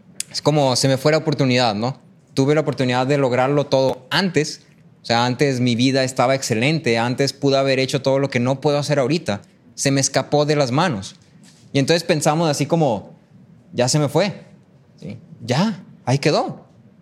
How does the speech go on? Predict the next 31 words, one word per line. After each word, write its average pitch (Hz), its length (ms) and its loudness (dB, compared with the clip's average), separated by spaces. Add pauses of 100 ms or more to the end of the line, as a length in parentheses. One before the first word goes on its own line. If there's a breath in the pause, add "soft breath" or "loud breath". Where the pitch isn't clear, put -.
(1080)
Pero 156 200 4
luego 165 440 2
vemos 160 320 2
que 135 540 0 (300)
ya 147 200 2
no 180 140 0
pueden 180 200 2
decir 175 180 0
lo 180 80 2
mismo. 214 320 0 (960)
No 175 440 2
tenían 165 520 2
ninguna 160 440 2
certeza 113 580 -2 (480)
de 123 180 0
que 135 80 -2
iban 143 180 0
a 151 40 0
encontrar 131 380 0
el 127 120 0
mismo 127 560 0
favor, 107 380 -2
de 107 100 -6
que 120 80 -6
iban 131 200 -2
a - 20 -4
estar 123 180 -4
en 127 60 -4
la 127 80 -2
misma 120 340 -2
posición 110 560 -2